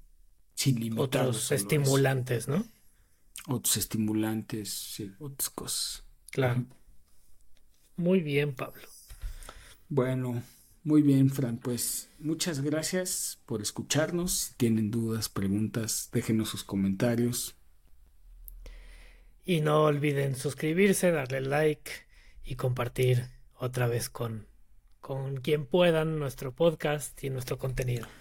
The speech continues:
Speaker 1: Sí, o si quieren, me quedé pensando que, eh, a ver si invitamos a algún psiquiatra infantil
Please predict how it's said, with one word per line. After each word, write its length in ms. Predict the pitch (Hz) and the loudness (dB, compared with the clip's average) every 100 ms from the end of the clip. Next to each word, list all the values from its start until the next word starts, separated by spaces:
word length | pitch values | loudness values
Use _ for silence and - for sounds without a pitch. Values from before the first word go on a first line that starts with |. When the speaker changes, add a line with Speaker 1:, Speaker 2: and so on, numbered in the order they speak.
| - - - - | -18 -18 -20 -18
Speaker 1:
Sí, 460 | - - 143 139 - | -4 2 2 0 -4
o 380 | 170 185 220 240 | 2 2 2 -4
si 260 | - 139 | -6 -6
quieren, 600 | - 143 143 147 147 139 - - - | 2 4 4 2 0 -4 -6 -20 -10
me 120 | 143 | -4
quedé 160 | 143 165 | 2 2
pensando 540 | 175 160 165 170 165 | 4 0 0 -2 -2
que, 480 | - 147 127 127 127 - - - - - - - | 2 4 4 0 -6 -18 -20 -18 -16 -18 -20 -6
eh, 400 | 139 117 113 110 | -2 -2 -2 -4
a 80 | 131 | 0
ver 220 | 135 147 | 2 2
si 220 | 139 156 | 2 4
invitamos 680 | 143 135 120 - 131 135 135 | 4 4 2 0 2 4 2
a 40 | 123 | -2
algún 300 | 120 127 135 | -2 -2 -2
psiquiatra 480 | - - 151 151 156 | 0 2 2 4 0
infantil 720 | 139 127 120 135 127 135 135 | 0 -2 0 0 2 0 -2